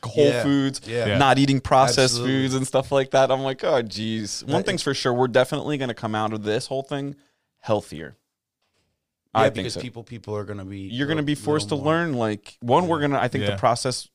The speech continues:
Speaker 1: industries are gonna be, like, people are gonna eventually realize that, like, that stuff's junk. Like, I
Speaker 2: That's
Speaker 1: always
Speaker 2: the stuff with chemicals. That's what it is.
Speaker 1: Yeah, you don't want that. I always say to people, and, like, I mean, obviously, like, I'm an athlete, so, like, I look at it differently, but, like, I look at my body like it's a,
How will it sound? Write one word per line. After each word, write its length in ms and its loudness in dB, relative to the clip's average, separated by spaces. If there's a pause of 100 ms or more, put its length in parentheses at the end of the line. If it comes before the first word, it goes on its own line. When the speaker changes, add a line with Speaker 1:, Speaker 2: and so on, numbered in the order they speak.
Speaker 1:
industries 560 -4
are 80 -6
gonna 180 -6
be, 440 -8 (440)
like, 100 0
people 220 -2
are 80 2
gonna 220 2
eventually 400 -2
realize 400 0
that, 100 -8
like, 120 -4
that 120 -2
stuff's 240 -6
junk. 320 -4
Like, 200 0 (260)
I 80 4
Speaker 2:
That's 80 8
Speaker 1:
always 220 4
Speaker 2:
the 60 -6
stuff 240 -6
with 120 -16
chemicals. 460 -12
That's 180 -12
what 120 -16
it 120 -20
is. 40 -10
Speaker 1:
Yeah, 60 -6
you 140 -2
don't 160 0
want 160 -2
that. 120 2
I 100 2
always 200 0
say 160 -4
to 60 -4
people, 380 -6
and, 80 -4
like, 140 -6 (840)
I 60 -2
mean, 160 0
obviously, 360 -2
like, 160 -2
I'm 120 -6
an 80 -6
athlete, 420 -8
so, 140 -6
like, 320 -8 (480)
I 60 0
look 220 -2
at 80 0
it 120 -4
differently, 380 -6
but, 220 -8
like, 140 -8 (460)
I 80 4
look 160 2
at 40 2
my 120 2
body 260 2
like 180 -6
it's 120 -6
a, 100 -8